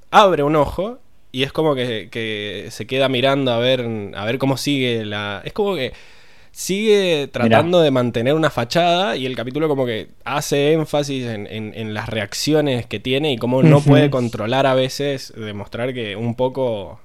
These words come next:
Speaker 1: eh, le importa todo lo que está pasando, ese momento tenso que están
Speaker 3: Ujú.
Speaker 1: viviendo. Y después hacen como que la enfocan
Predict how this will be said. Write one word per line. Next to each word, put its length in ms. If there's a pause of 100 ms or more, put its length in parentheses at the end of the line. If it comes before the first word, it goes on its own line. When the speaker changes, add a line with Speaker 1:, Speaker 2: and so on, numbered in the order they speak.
(120)
Speaker 1:
eh, 220
le 100
importa 500
todo 160
lo 80
que 60
está 160
pasando, 480 (380)
ese 160
momento 340
tenso 400
que 80
están 240
Speaker 3:
Ujú. 0
Speaker 1:
viviendo. 460 (1000)
Y 120
después 800
hacen 560
como 220
que 100
la 80
enfocan 760